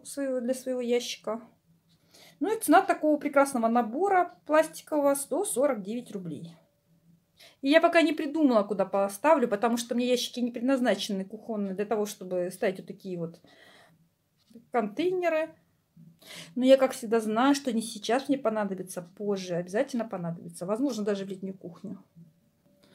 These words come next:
Так, кстати, попался мне пакет вот такой пакеты для мусора, рулончик. Особо прочный. Ну, я думаю, стандартно, все знаете, тридцать литров,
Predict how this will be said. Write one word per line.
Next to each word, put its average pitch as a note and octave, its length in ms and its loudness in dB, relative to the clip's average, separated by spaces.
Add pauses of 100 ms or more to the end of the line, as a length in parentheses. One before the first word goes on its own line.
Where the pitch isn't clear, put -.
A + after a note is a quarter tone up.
(100)
Так, A#3 120 -2
кстати, C#4 300 2
попался C4+ 520 2
мне B3+ 140 6
пакет A#3+ 460 0 (260)
вот G3 100 -4
такой G#3 520 0
пакеты B3 440 -2
для G#3+ 140 2
мусора, C4+ 920 2
рулончик. B3+ 540 0 (400)
Особо A3+ 340 2
прочный. E4 520 0
Ну, A4 160 2
я D4 80 4
думаю, B3+ 140 4
стандартно, D#4 440 0
все - 140 -4
знаете, E4 340 0
тридцать - 320 -12
литров, G#3 320 0